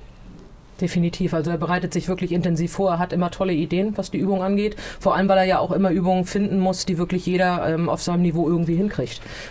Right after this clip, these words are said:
Und, äh, er ist selbst sehr, sehr ehrgeizig. Also besonders auch, wenn er selber spielt, ähm, muss sich hier und da wirklich sehr zurücknehmen, weil er eben gerade als Trainer besonders die Aufgabe hat, uns alle mitzunehmen. Ähm,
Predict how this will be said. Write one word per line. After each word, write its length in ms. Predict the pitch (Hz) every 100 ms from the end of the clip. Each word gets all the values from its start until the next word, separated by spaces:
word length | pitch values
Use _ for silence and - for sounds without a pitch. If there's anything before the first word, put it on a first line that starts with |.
| -
Und, 340 | 175 170 165
äh, 140 | - 170
er 160 | 190 196
ist 120 | 208
selbst 300 | 208 226 -
sehr, 260 | 180 175 214
sehr 200 | 196 180
ehrgeizig. 560 | 165 147 143 - 135 156
Also 140 | 165
besonders 380 | 170 190 196 190
auch, 120 | 165
wenn 100 | 180
er 100 | 165
selber 260 | 170 165 156
spielt, 420 | - 226 285 294 - - - -
ähm, 400 | 208 202 208 185 180
muss 360 | 202 208 254
sich 140 | 254 -
hier 200 | 233 202
und 100 | 202
da 100 | 185
wirklich 260 | 196 196
sehr 140 | 196 196
zurücknehmen, 560 | 185 220 269 247 240
weil 140 | 185 208
er 140 | 202
eben 240 | 202 196
gerade 380 | 196 - 170 185
als 200 | 151 165
Trainer 320 | - 190 202
besonders 380 | 170 165 208 180
die 80 | 165
Aufgabe 400 | 147 - 147 147
hat, 100 | 147
uns 140 | 147
alle 160 | - 143
mitzunehmen. 560 | 147 - 151 160 202 214 - - - -
Ähm, 480 | 185 180 180 180